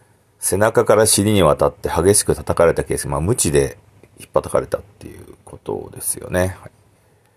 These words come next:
まあ、すごく残酷な。あと、後に両手首とかがへし折られてたり、足もへし折られてたりみたいなことが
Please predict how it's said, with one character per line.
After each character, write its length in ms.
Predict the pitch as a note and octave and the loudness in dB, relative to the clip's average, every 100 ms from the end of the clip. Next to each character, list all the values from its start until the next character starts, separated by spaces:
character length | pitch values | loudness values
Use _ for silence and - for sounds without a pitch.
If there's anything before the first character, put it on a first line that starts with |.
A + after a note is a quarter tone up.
| _ _ _ _ _ _ | _ _ _ _ _ _
ま 80 | - | -2
あ、 40 | |
す 100 | - | 0
ご 120 | G#2+ A#2+ | 0 2
く 100 | E2+ | 4
残 260 | F2+ F#2 | 4 2
酷 220 | E2+ E2+ E2 | -2 0 2
な。 100 | E2+ | 2
あ 60 | |
と、 240 | E2 D2 - _ _ - - - _ _ _ _ | 2 -2 -4 _ _ -20 -20 -20 _ _ _ _
後 300 | G#2 G#2 - | -10 -8 -2
に 100 | D#3 | -2
両 300 | A2+ C3 D#3+ | 4 4 4
手 140 | D#3 F3 | 2 2
首 260 | C#3 F2+ | 4 2
と 140 | D2+ D2+ | 2 0
か 320 | D#2 D2+ - _ - - | 2 0 -2 _ -14 0
が 260 | D#2 D2+ - _ _ _ _ _ _ _ _ _ _ _ _ _ | 2 2 -4 _ _ _ _ _ _ _ _ _ _ _ _ _
へ 120 | G2+ | -6
し 160 | - A2+ | -2 4
折 160 | A2 | 6
ら 60 | G#2 | 8
れ 100 | E2 | 6
て 100 | - | 4
た 120 | D2 | 0
り、 100 | C#2+ | 0
足 220 | E2 - | 0 0
も 100 | - | 2
へ 80 | E2 | 0
し 100 | - | 2
折 140 | E2 E2 | 4 4
ら 60 | |
れ 80 | D2 | 4
て 100 | D2 | 2
た 80 | D#2+ | -2
り 80 | C#2+ | -4
み 120 | D2+ | -2
た 100 | D2 | -2
い 40 | |
な 80 | C#2+ | -2
こ 80 | C#2 | -6
と 100 | D2 | -4
が 180 | C2+ | -4